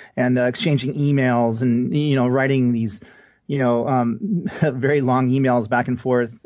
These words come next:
uh, you know, with people like Joe McMoneagle and Ken Kress and Kit Green and, you know, some of the players that were involved,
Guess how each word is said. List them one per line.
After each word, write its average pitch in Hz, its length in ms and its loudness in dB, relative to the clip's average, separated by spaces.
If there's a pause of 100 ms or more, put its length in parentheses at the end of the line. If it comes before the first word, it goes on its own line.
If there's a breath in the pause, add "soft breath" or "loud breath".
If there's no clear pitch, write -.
uh, 117 260 0
you 131 100 -4
know, 117 80 2
with 113 120 -2
people 135 260 -2
like 120 160 2
Joe 123 160 0
McMoneagle 120 720 0
and 110 160 0
Ken 117 240 0
Kress 117 560 0
and 117 220 -4
Kit - 180 -10
Green 117 400 2
and, 110 260 0
you 131 80 -2
know, 113 60 2
some 127 160 0
of 117 100 0
the - 60 -12
players 117 300 2
that - 80 -8
were 131 100 -2
involved, 123 480 0